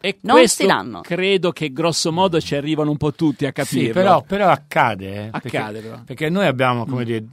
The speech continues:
Speaker 3: due livelli <clears throat> di meccanismi truffaldini. Uno che è quello che, come dire, che potrebbe, che può essere risolto attraverso un'azione penale. Cioè quello, le persone vengono in casa e che mentre uno distrae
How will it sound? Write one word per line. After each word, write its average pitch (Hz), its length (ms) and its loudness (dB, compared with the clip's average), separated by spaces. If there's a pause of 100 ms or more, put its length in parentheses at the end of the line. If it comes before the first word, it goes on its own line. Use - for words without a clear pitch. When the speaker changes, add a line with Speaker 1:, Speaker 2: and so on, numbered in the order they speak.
Speaker 3:
due 165 460 0
livelli 113 720 -2
<clears throat> - 80 -2 (240)
di 113 160 -4
meccanismi 107 720 -4
truffaldini. 98 760 -10
Uno 175 380 -4 (420)
che 131 160 -4
è 120 60 -4
quello 127 420 -2
che, 120 220 -12 (300)
come 113 160 -16
dire, 104 120 -12
che 110 120 -12
potrebbe, 120 580 -6
che 123 200 -8
può 151 140 -4
essere 147 260 -2
risolto 131 340 -2
attraverso 110 460 -6
un'azione 104 340 -8
penale. 92 520 -12 (420)
Cioè 90 180 -16
quello, 95 600 -12
le 92 80 -16
persone 98 400 -10
vengono 95 600 -10
in 92 200 -12
casa 92 420 -12
e 87 160 -20
che 92 180 -16
mentre 92 420 -10
uno 101 260 -8
distrae 95 720 -10